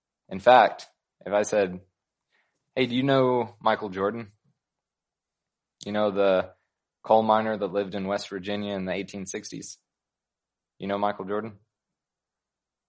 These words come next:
You're like, "What are, what are you talking about? That's not the Michael Jordan that I know. I know a different Michael Jordan." Well, there are many that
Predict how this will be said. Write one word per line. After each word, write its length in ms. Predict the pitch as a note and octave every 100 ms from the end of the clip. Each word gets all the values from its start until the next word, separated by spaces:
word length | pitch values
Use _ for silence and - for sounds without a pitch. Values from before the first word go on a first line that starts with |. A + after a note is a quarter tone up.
| _ -
You're 100 | B2+
like, 220 | A#2 G#2+ - _ _ _ _
"What 180 | - D#3+
are, 40 |
what 200 | G3+ B2
are 60 | F3+
you 60 | D3+
talking 340 | C#3 F#3 B2
about? 380 | G#2+ G2 - - - - _ _
That's 200 | - C3+
not 180 | C#3 E3
the 60 | D3
Michael 300 | B2 B2+ B2
Jordan 300 | A2+ B2 A#2+
that 120 | G2+
I 140 | G2+ C#3+
know. 320 | A2+ A#2+ C3 _ _ _ _ _ _
I 100 | -
know 160 | B2 C3
a 40 |
different 420 | A2 G#2 C3+ A#2+ G2
Michael 280 | G#2+ A2
Jordan." 340 | F#2+ A#2 G2 - _ _ _ _ _ _ _ _ _ _ _ _ _ _ _
Well, 80 | -
there 140 | A2 B2+
are 40 |
many 520 | B2 D3+ C#3+ A2+ G#2+ _ _ _ _
that 380 | G#2 G#2 F#2